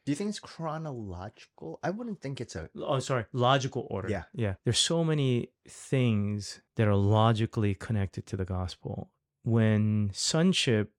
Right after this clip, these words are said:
Speaker 2: presents adoption or orphans and being a child of God, it presents it near the beginning, because that's the angst that we experience, the,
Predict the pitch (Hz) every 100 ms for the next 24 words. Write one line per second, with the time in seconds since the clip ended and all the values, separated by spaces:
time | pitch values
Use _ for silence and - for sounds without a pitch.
0 | - - 98 92 107 110 101 - - -
1 | _ _ _ 101 95 101 101 - 113 101
2 | 107 98 95 92 - _ - 107 101 -
3 | 98 95 90 95 92 90 92 87 - 95
4 | 92 85 82 90 98 113 - _ _ -
5 | 110 - 110 120 147 - 117 104 113 104
6 | 101 92 90 85 98 98 90 90 110 -
7 | 107 110 123 - - - - 113 - -
8 | 107 110 110 - - 123 110 107 101 104
9 | 95 - - 107 98 90 90 - 98 90